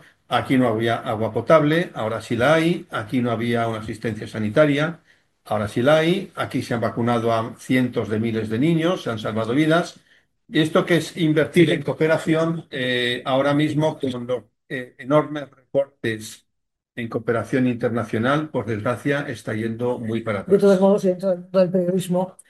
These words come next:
Speaker 2: también tenemos noticia de que en ocasiones esta cooperación no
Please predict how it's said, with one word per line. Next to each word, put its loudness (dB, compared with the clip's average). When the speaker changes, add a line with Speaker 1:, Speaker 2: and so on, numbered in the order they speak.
Speaker 2:
también 6
tenemos -2
noticia 0
de 2
que 0
en 0
ocasiones -2
esta -2
cooperación 2
no 2